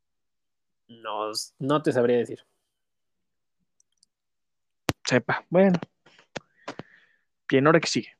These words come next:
Speaker 1: Eh... Ah, bueno. Un tema que me trae controversiado a mí. Los
Speaker 2: A ver, échalo.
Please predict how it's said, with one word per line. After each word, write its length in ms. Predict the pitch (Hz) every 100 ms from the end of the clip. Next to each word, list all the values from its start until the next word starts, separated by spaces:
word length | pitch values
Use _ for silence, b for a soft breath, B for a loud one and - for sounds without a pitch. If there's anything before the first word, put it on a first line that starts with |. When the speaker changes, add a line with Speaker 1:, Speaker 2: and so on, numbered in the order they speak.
| _ _ _ _ _ _ _ _ _ _ _ _ _ - _ _ _ - - - _ _ - _
Speaker 1:
Eh... 1120 | 156 143 131 123 120 120 120 120 120 120 113 - - - - - - _ _ _ _ _ _ - -
Ah, 260 | 143 135
bueno. 200 | 131 113 - _ _ _ _ _ _ _ _ _
Un 200 | 180 202
tema 300 | 180 214 208
que 300 | - 127 113 - _ _
me 260 | - 135 120
trae 320 | 120 135 139
controversiado 920 | - 123 120 113 107 - 127 127 139 - _ -
a 140 | 131
mí. 240 | 127 117 - - - - _ _ _ _ _ _ _ _ - - _ _ _
Los 460 | 160 185 196 180 -
Speaker 2:
A 80 |
ver, 140 | 113 107
échalo. 380 | 107 120 135